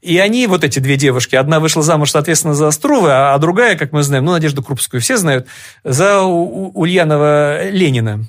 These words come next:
Тогда он еще даже никакой не Ленин был, и даже не Петров, и не Ильин, а все еще Ульянов.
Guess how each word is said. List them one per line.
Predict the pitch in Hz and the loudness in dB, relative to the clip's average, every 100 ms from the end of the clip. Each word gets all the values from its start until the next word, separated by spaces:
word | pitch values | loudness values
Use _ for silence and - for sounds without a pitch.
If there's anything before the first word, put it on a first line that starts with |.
| - | -6
Тогда | 131 151 | -2 0
он | 151 | 0
еще | 156 | 0
даже | 151 151 | 0 0
никакой | 147 156 147 | -2 -2 -2
не | 151 214 | 0 0
Ленин | 226 139 127 | 0 0 0
был, | 120 | -2
и | 123 | -2
даже | 131 120 | -2 -2
не | 131 127 | -2 -4
Петров, | 135 151 123 | -2 -2 -2
и | 131 | -2
не | 135 | 0
Ильин, | 151 220 269 254 - - _ | 0 0 -2 -4 -12 -20 _
а | - | -8
все | 113 131 | -4 -2
еще | 120 131 | -2 -2
Ульянов. | 131 139 110 107 | -2 -2 -2 -4